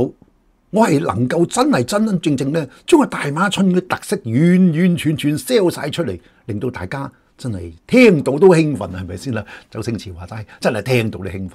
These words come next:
啊！你有乜嘢嘅價值啊？即係，即係你，你要將你自己嘅價值去好簡短噉樣嘅表達出嚟。你學埋晒嗰啲咩周文強有叉用咩？係咪先啦？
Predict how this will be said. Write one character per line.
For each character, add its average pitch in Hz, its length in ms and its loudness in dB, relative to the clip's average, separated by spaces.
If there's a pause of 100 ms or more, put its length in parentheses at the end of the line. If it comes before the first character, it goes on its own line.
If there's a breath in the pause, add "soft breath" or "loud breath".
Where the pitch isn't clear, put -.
(140)
啊！ 95 80 -20 (420)
你 127 100 -6
有 139 120 -4
乜 175 160 -2
嘢 117 260 -6
嘅 110 340 -6
價 - 200 -6
值 98 160 -8 (140)
啊？ 104 220 -12 (520 soft breath)
即 247 120 -4
係， 120 260 0 (1200)
即 226 100 -4
係 185 140 2
你， 151 280 -4 (440)
你 196 220 4
要 202 180 2
將 226 280 0
你 175 280 -4
自 - 0 -
己 180 180 0
嘅 185 160 4
價 123 240 -8
值 131 120 -6 (280)
去 160 140 2
好 - 80 -8 (720)
簡 - 280 -2
短 196 260 2
噉 - 0 - (160)
樣 202 100 0
嘅 175 60 0
表 120 220 -2
達 - 160 -4
出 - 100 -14
嚟。 101 120 -12 (220)
你 202 120 -4
學 - 180 -4
埋 113 160 -6
晒 - 180 -10
嗰 175 100 -2
啲 190 160 0
咩 190 100 0
周 190 140 -6
文 107 200 -6
強 107 240 -14
有 127 160 -6
叉 185 300 -2
用 113 220 -2
咩？ 160 100 -4
係 120 40 -2
咪 110 100 -4
先 156 140 -10
啦？ 156 120 -10